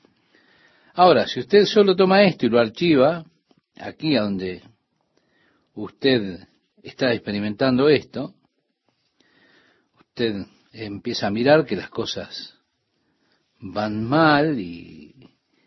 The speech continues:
no se solucionan, y entonces usted llega a un momento que dice, "Bueno, yo necesito hablar con alguien". Hey, espere un momento. No se olvide, Dios tiene el control y Dios sabe lo que está sucediendo,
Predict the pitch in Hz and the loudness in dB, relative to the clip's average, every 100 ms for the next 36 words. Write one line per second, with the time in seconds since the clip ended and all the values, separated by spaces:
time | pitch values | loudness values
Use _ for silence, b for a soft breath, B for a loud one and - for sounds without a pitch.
0 | _ 104 113 - - 123 127 127 175 160 | _ -12 -10 -10 -4 0 0 2 6 6
1 | 123 127 143 131 92 87 90 117 156 131 | 6 2 -2 -4 -6 -10 -8 -6 -4 -4
2 | 110 139 135 117 b b b b - 113 | -2 -2 0 -2 b b b b -6 0
3 | 131 131 113 117 147 127 104 110 123 - | 2 2 2 2 0 2 0 0 -2 -4
4 | 127 120 110 139 151 117 90 131 120 101 | -4 -4 -4 -4 -4 -4 -8 -10 -8 -6
5 | 120 107 104 117 87 78 _ _ - 165 | -6 -6 -6 -6 -8 -12 _ _ -8 -2
6 | 117 104 185 254 185 110 131 92 78 - | -2 -2 -2 0 0 0 -2 -4 -12 -20
7 | b b b b b b b b 147 214 | b b b b b b b b 2 4
8 | - 240 127 120 170 101 95 95 151 196 | 4 4 2 2 0 0 -2 -2 2 2
9 | - 156 175 185 139 120 113 101 175 175 | 0 0 2 2 0 0 -2 0 0 0
10 | 151 220 - 165 120 101 110 b b b | 0 0 2 2 2 0 -4 b b b
11 | b b b 120 120 110 - 170 165 - | b b b 2 2 0 0 2 2 0
12 | - 156 156 131 107 107 147 214 | 0 0 2 2 2 0 -4 -6